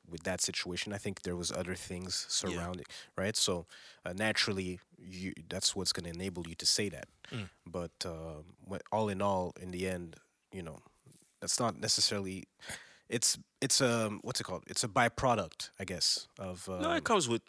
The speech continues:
Speaker 3: Collateral,
Speaker 1: Exactly, it's a
Speaker 3: collateral
Speaker 1: by-,
Speaker 3: damage.
Speaker 1: no, it, exactly. By associating yourself with someone, then naturally, if that person has a
Speaker 3: Yeah.
Speaker 1: heavy past, then that's gonna be
Speaker 3: It
Speaker 1: a part
Speaker 3: falls
Speaker 1: of
Speaker 3: on you,
Speaker 1: you.
Speaker 3: yeah,
Speaker 1: It falls on you a
Speaker 3: exactly.
Speaker 1: little bit. So
Speaker 3: Collateral damage.
Speaker 1: she's not necessarily in, in the media right now for the right reasons,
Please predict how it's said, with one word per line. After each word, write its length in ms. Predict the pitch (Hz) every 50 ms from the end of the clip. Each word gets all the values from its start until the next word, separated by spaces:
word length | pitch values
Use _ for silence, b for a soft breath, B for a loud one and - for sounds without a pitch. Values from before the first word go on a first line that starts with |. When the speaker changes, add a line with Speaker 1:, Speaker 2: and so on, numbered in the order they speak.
| _ - 82 87 - - - -
Speaker 3:
Collateral, 300 | - 160 156 147 147 147 139
Speaker 1:
Exactly, 200 | 151 143 - - -
it's 80 | -
a 20 | 175
Speaker 3:
collateral 300 | 170 160 165 165 160 156
Speaker 1:
by-, 40 | 143
Speaker 3:
damage. 280 | 123 101 90 87 -
Speaker 1:
no, 120 | 190 175 147
it, 160 | 131 127 131
exactly. 640 | 135 127 139 147 190 156 - 143 113 101 - 131 127
By 220 | 131 131 123 123
associating 560 | 120 - - 139 135 123 - - 131 123 127
yourself 420 | 123 117 - - 127 117 110 - -
with 140 | 113 -
someone, 640 | - - 117 110 107 107 104 104 107 113 117 113 107
then 320 | 107 104 95 95 92 92 98
naturally, 640 | 101 101 98 - - 107 98 101 101 104 104 - -
if 220 | - 98 - - -
that 160 | 101 98 -
person 280 | - 107 95 - - 98
has 120 | 95 95 330
a 20 | 330 123
Speaker 3:
Yeah. 40 | 117
Speaker 1:
heavy 180 | 110 104 107
past, 400 | 101 - - 101 104 110 - -
then 240 | 104 95 90 87 80 -
that's 160 | 98 101 -
gonna 160 | - 101 92 90
be 100 | 95 98
Speaker 3:
It 40 | 90
Speaker 1:
a 20 |
part 220 | - 107 101 101 101
Speaker 3:
falls 20 |
Speaker 1:
of 60 | 120 117
Speaker 3:
on 60 | 131
you, 60 | 160 -
Speaker 1:
you. 60 | 90 90
Speaker 3:
yeah, 140 | 101 95 98
Speaker 1:
It 80 | 104
falls 200 | - - 107 98
on 40 | -
you 40 | -
a 40 | 98
Speaker 3:
exactly. 180 | 95 92 92
Speaker 1:
little 140 | 90 87 85
bit. 200 | 80 82 82 -
So 180 | - - 90 -
Speaker 3:
Collateral 360 | 135 131 127 127 127 127 123
damage. 180 | 117 95 - -
Speaker 1:
she's 120 | 127 123
not 220 | 143 143 143 139 -
necessarily 500 | 131 127 - - 135 127 123 120 123 123
in, 180 | 117 113 110 -
in 160 | - 110 110
the 60 | 107 107
media 300 | 107 110 110 107 104 98
right 220 | 98 101 95 98
now 160 | 101 98 95
for 140 | - - 107
the 100 | 92 90
right 240 | 87 95 90 - -
reasons, 640 | 90 107 143 202 160 104 95 101 151 - - -